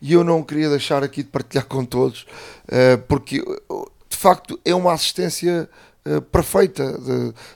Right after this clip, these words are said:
da forma como, como funciona. Portanto, alguém que tenha algum problema com a Apple, seja de avarias, seja de dúvidas de, de, de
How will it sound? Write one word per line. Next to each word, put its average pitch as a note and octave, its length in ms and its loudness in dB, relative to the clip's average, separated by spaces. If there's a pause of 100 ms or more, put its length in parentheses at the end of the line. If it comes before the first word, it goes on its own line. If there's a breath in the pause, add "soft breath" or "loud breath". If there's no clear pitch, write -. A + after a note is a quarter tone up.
da D3 100 -2
forma F3 300 2
como, D#3 400 -2 (360 loud breath)
como D3+ 180 -4
funciona. D3 520 -4
Portanto, D3 320 -2 (200 loud breath)
alguém E3 340 4
que - 80 -18
tenha D#3+ 220 -2
algum D#3 240 0
problema B2 440 -4
com C3+ 180 -6
a A#2+ 180 -4
Apple, A2+ 260 -10 (260 loud breath)
seja F3+ 380 2
de E3+ 80 4
avarias, B2+ 640 -2 (380 loud breath)
seja F#3 480 2
de D#3 140 -2
dúvidas D#3 680 -4 (300 loud breath)
de, D3 320 0
de, C3 500 -2
de A2+ 40 -14